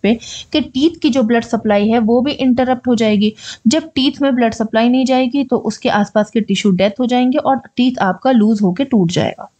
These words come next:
Difficulty और pain in, uh, chewing, जब बहुत ज़्यादा cancer बढ़ जाता है तो आप स्वॉलो भी नहीं कर पाते हो, साथ ही साथ आपको चबा,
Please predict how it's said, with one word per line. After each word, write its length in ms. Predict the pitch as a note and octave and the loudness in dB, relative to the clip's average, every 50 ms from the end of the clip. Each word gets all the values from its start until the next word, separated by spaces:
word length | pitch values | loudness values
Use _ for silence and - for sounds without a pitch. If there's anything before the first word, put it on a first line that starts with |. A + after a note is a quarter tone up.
| - B3 | -2 -2
Difficulty 520 | C4+ C4 - E4 E4 D#4+ D#4 C#4+ E4 E4+ | -2 0 0 0 0 0 0 0 2 2
और 160 | E4+ E4+ E4+ - | 2 2 0 -2
pain 200 | B3+ B3 C4 C4+ C#4+ D4 | -2 0 0 0 2 0
in, 160 | D#4 D4 A#3+ - - | 0 -2 -2 -4 -4
uh, 320 | - A3 G#3+ G#3 G#3 G#3 | 0 0 2 4 4 2
chewing, 420 | G#3 - - - A#3+ B3+ D#4+ F4 E4+ _ - | 0 0 0 0 0 0 0 -2 -6 _ -2
जब 180 | A3 G#3 A3+ G#3+ | 0 2 2 2
बहुत 260 | G3 G3+ G3+ A3+ A#3 | 2 2 2 2 2
ज़्यादा 220 | A#3 A#3+ A#3 B3+ | 2 0 0 0
cancer 300 | B3+ B3 A#3+ A#3 A#3+ C4 | 0 2 2 2 2 2
बढ़ 160 | B3 B3 A#3+ A#3 | 2 0 0 0
जाता 260 | A#3+ A#3+ A#3 A#3+ A#3+ | 0 0 0 0 0
है 100 | A#3+ A#3+ | 0 0
तो 100 | A#3+ B3 | 0 0
आप 140 | A3 A3+ A3+ | 0 0 -2
स्वॉलो 340 | - - G#3 F#3+ F#3 G#3 | -2 -2 0 0 0 0
भी 100 | A3 B3 | 2 2
नहीं 120 | A#3+ B3 A#3 | 2 2 2
कर 120 | B3 B3 | 0 -2
पाते 320 | A#3 - A3+ A3 A3 A#3 A#3 | 0 0 0 0 0 0 0
हो, 60 | A#3+ | 0
साथ 180 | A#3 - G#3 | 0 0 -2
ही 120 | G3+ - G3+ | -2 -2 -6
साथ 220 | - - G#3+ G#3 | -4 -2 0 0
आपको 220 | A3 G#3+ - - A#3+ | 0 -2 0 -2 -2
चबा, 340 | G3+ F#3+ F3+ F3+ F#3 F3 | 0 2 0 0 0 -2